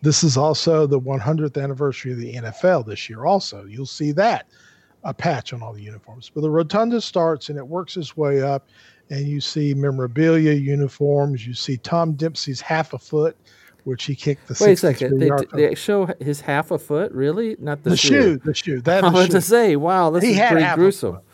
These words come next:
Speaker 1: Well, yeah, they got it entombed. Tom Dempsey left us this year, so it would be
Speaker 2: <laughs>
Speaker 1: entombed. But they have, again, you work up to the rotunda, and, and then you go in, and they have a sense around, day of the game type of theater approach, and you have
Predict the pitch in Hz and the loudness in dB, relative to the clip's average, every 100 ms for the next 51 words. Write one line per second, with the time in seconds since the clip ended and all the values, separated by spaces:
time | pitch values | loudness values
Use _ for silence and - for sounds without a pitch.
0 | - - - _ - 123 - - 165 - | -20 -20 -20 _ -20 -20 -20 -20 -20 -10
1 | 151 135 147 147 160 151 143 135 143 117 | -8 -4 -2 0 0 0 -6 -8 -10 -10
2 | 117 _ _ - - 180 165 160 143 151 | -16 _ _ -12 -4 -4 -2 -4 -4 -4
3 | 147 151 - 139 - 143 - 147 123 123 | 0 0 -2 -10 -8 -10 -8 -10 -8 -6
4 | 147 143 151 151 147 135 127 135 117 - | -2 0 2 0 -2 -4 -6 -8 -12 -16
5 | - - - 190 190 214 202 185 156 151 | -20 -20 -2 2 4 4 4 4 0 -4
6 | 170 165 185 180 170 165 165 156 156 160 | -4 -2 0 0 0 -2 -6 -10 -10 -6
7 | 160 170 147 165 - 151 151 151 143 147 | -2 -2 0 -4 -4 -8 -4 -4 -4 -4
8 | 147 147 143 147 156 147 185 190 190 165 | -2 -2 -4 -4 -4 2 2 2 0 2
9 | 160 151 151 151 147 151 147 151 139 147 | 2 2 0 0 0 0 0 0 -2 -8
10 | 135 _ _ - - 175 170 - 160 151 | -10 _ _ -16 -8 -4 -4 -4 -2 0
11 | 151 151 151 147 139 143 151 143 135 143 | 0 0 -2 -2 -4 0 2 0 -4 -6
12 | 143 143 - 139 127 123 113 - 143 135 | -6 -6 -6 -8 -8 -14 -16 -10 -6 -4
13 | 139 131 127 - 139 135 139 - 135 143 | -4 -4 -6 -4 0 0 -2 -6 -6 -4
14 | 143 143 147 131 | -2 2 0 -2